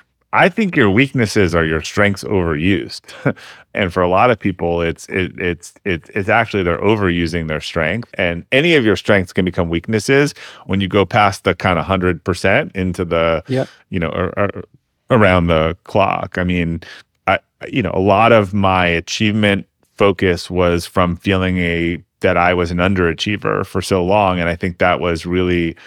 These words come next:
Speaker 1: helpful to me at some point. But then I also don't know how to stop, right? On, on the flip side, it's like, at some point I gotta stop catching up or trying to, you know, Brené Brown talks about, you know, you build up this armor at some point, and it's really helpful to you
Speaker 2: Yes.
Speaker 1: and it protects you. And then at some,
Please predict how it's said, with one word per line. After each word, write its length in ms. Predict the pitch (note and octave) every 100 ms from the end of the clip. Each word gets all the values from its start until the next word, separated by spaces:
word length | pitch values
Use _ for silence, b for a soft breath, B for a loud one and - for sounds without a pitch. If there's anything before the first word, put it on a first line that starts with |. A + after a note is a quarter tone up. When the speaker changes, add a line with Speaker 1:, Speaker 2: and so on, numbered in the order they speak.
| B B B
Speaker 1:
helpful 640 | - C3+ - G#2 F2 F2 -
to 100 | -
me 180 | G2 F2+
at 120 | E2+
some 200 | - A#2
point. 480 | A#2 D#2+ D#2+ E2 - B B B
But 140 | G2+
then 420 | F#2 G#2 G2 G2 - -
I 160 | F#2+ A2
also 280 | A2 -
don't 160 | G2+ G#2+
know 80 | G#2+
how 120 | G#2+
to 60 | G#2+
stop, 520 | - A2+ D3 - - - -
right? 300 | E2+ E2+ E2+
On, 140 | F2
on 200 | - G2
the 60 | F#2+
flip 240 | - F#2+
side, 360 | - F2 - E2
it's 160 | E2+ -
like, 220 | G2 F2+
at 100 | -
some 200 | B2 C3
point 320 | C3 A#2+ G#2
I 100 | F#2+
gotta 180 | F#2 F#2
stop 420 | - G2 F#2+ - B B B B
catching 300 | C3 A2+ G#2+
up 240 | G#2 G2
or 80 | F#2+
trying 340 | - G#2 G2
to, 280 | F#2+ F2+ E2 E2+ B B B
you 100 | A2
know, 120 | G#2 E2+ F2 E2+ -
Brené 320 | A2+ A2+ A2+
Brown 320 | G#2+ G#2+ G#2+
talks 320 | G2+ F2+ F2+ -
about, 420 | F#2 F2+ F2 F2
you 100 | -
know, 60 | G#2+
you 120 | F#2+
build 220 | G2 A#2
up 100 | A2
this 180 | - G#2
armor 720 | - F#2+ C3+ A#2 C2 G2 F#2+ -
at 120 | G#2+
some 180 | G#2 F#2+
point, 180 | F#2+
and 80 | F2+
it's 160 | F#2+ -
really 200 | A#2+ B2
helpful 320 | B2 C3+ G2
to 100 | G#2+
you 80 | C3
Speaker 2:
Yes. 140 | G2+
Speaker 1:
and 80 | E2+
it 160 | F#2+ -
protects 340 | G#2 C3 B2+
you. 100 | A2
And 80 | F#2+
then 80 | A2
at 80 | G#2
some, 200 | E3